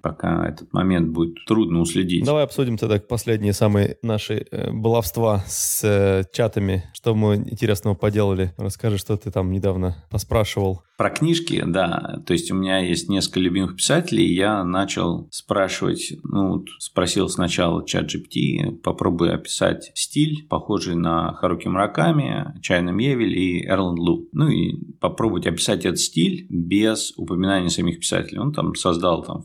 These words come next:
Speaker 1: в трёх параграфах, как я попросил. И я то же самое попросил у Бинга, у По и у Барда. И потом результат попробовал скормить обратно им же всем,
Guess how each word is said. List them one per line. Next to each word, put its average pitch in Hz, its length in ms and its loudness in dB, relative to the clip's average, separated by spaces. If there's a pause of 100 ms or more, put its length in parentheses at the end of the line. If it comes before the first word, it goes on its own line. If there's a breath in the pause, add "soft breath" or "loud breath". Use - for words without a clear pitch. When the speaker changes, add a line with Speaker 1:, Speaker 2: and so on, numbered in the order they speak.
Speaker 1:
в - 140 -10
трёх 98 240 2
параграфах, 160 460 0
как 85 200 -4
я 85 80 0
попросил. 87 720 -2
И 104 80 -2
я 117 140 2
то 117 100 0
же 95 60 0
самое 101 260 0
попросил 95 460 0
у 92 60 2
Бинга, 139 420 2
у 107 200 2
По 139 720 0
и 98 540 0
у 87 160 0
Барда. 85 500 0
И 95 160 4
потом 104 760 0
результат 104 560 0
попробовал 101 520 0
скормить 101 480 0
обратно 92 380 0
им 143 200 2
же 107 140 0
всем, 170 420 0